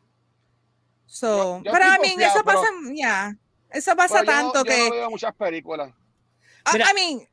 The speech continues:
Speaker 1: vamos a hablar claro, ellos no podían decir, no podían hablar de spoilers, tenían que ser lo más general posible. So,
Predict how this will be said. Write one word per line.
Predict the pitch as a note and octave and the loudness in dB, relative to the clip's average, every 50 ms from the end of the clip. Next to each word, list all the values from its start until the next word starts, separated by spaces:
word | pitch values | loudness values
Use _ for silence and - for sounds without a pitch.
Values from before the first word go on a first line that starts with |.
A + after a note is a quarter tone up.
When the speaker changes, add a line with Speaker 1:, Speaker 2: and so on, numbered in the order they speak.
| _ - | _ -4
Speaker 1:
vamos | C4 D#4+ E4+ F4 | 0 2 4 4
a | F#4+ | 4
hablar | G#4 A4 G4 - | 6 4 2 2
claro, | - F4+ E4+ F#4 E4 C#4 | 2 2 2 4 4 2
ellos | B3+ C4+ C4+ | 2 0 0
no | D4+ E4 D4 | -2 -2 0
podían | F4 E4 E4+ D#4+ E4 E4 D4+ | 0 0 0 0 -4 -4 -2
decir, | C#4 C#4+ C#4 - - C#4+ C4+ | -2 -2 -2 -2 -6 -6 -6
no | C4+ A#3+ | -6 -4
podían | C4 C4 C#4 C#4+ | -2 -2 -2 0
hablar | C#4+ C#4+ C#4+ C#4 C#4 | -2 0 0 0 0
de | C4 B3+ | -2 -4
spoilers, | - - B3 A#3+ C4 C#4 A#3+ G#3+ G#3 G#3+ - | -6 -6 -4 -4 -4 -2 -2 -4 -4 -4 -4
tenían | - A#3+ A3+ A3 A3 A3 | -4 -4 -4 -4 -4 -4
que | A#3+ C4 | -4 -4
ser | - D4+ C#4 | -2 -2 -2
lo | C4+ B3 | -2 0
más | A#3 A3+ B3 | 0 0 0
general | B3 C4 B3+ B3+ B3 B3 A#3+ | 0 0 0 2 2 0 0
posible. | - A#3 A3 - B3 B3 B3 A3+ F#3+ F3 E3+ F3 F#3+ _ _ _ _ _ _ _ _ _ | -2 -8 -8 -6 -8 -8 -6 -6 -6 -6 -8 -10 -12 _ _ _ _ _ _ _ _ _
So, | - - - B3+ A#3 A3+ A3 G#3+ G#3 G3+ G3 F#3 | -18 -6 -2 2 4 4 4 4 2 -2 -4 -6